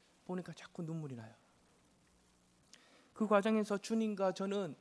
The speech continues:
둘만의 아주 깊은 교제를 나눌 수도 있었고, 동시에 그 가운데서 또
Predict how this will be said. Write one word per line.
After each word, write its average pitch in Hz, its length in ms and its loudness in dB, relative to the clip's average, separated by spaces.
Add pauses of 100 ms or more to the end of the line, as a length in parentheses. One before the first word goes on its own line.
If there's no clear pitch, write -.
(220)
둘만의 208 380 2
아주 - 240 -14
깊은 196 360 -6
교제를 170 320 -2
나눌 156 220 -2
수도 - 200 -8
있었고, 160 540 -6 (500)
동시에 165 580 -2 (260)
그 208 140 -4
가운데서 180 500 -6
또 175 240 -8